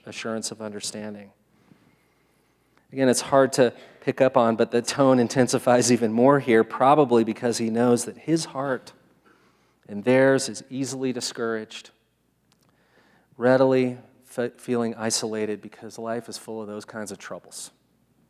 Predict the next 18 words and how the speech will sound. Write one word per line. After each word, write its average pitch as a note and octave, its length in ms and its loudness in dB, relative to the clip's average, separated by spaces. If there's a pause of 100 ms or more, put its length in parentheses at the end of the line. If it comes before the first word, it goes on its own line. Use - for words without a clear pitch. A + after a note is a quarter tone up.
(1700)
Paul C3 200 -4
calls A#2 240 0
Jesus A#2 340 2
Christ B2+ 320 2
the A#2 60 -2
mystery B2 420 4
of A2+ 100 2
God, A#2+ 320 4
not A2+ 220 0
so - 160 2
that A2 120 0
we A2+ 200 2
think - 500 -2
of A#2+ 80 -6
him A#2+ 140 4
as A2+ 140 2
a A2 40 2
clue D3 640 4